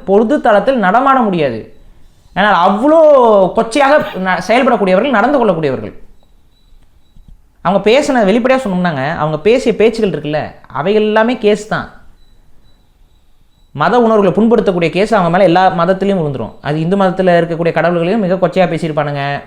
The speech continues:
இஸ்லாம், இஸ்லாம் அல்லாவையும் கொச்சையா, அல்லாவையும் கொச்சையா தான் பேசியிருக்கான். கெட்ட வார்த்தை போட்டு தான் அல்லாவையும் சொல்றான். நபிகளையும் அல்லாஹ், அஹ், நபிகளையும் கெட்ட வார்த்தை போட்டு தான் சொல்றான்.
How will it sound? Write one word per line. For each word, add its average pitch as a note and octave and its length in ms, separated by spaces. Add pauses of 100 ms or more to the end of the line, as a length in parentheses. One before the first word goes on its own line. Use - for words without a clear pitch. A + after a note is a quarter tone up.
(100)
இஸ்லாம், F#3+ 640
இஸ்லாம் D#3+ 320
அல்லாவையும் A#3 360
கொச்சையா, G3 240
அல்லாவையும் A#3+ 480
கொச்சையா A#3+ 160
தான் A#3 140
பேசியிருக்கான். E3+ 360 (440)
கெட்ட F3+ 200
வார்த்தை G#3+ 240
போட்டு G#3 140
தான் A3 180
அல்லாவையும் G#3+ 260
சொல்றான். F#3 300 (340)
நபிகளையும் A#3+ 480
அல்லாஹ், G#3 240
அஹ், F3+ 380
நபிகளையும் A#3+ 520
கெட்ட G3+ 200
வார்த்தை G3 220
போட்டு F3+ 160
தான் G3 140
சொல்றான். D#3+ 320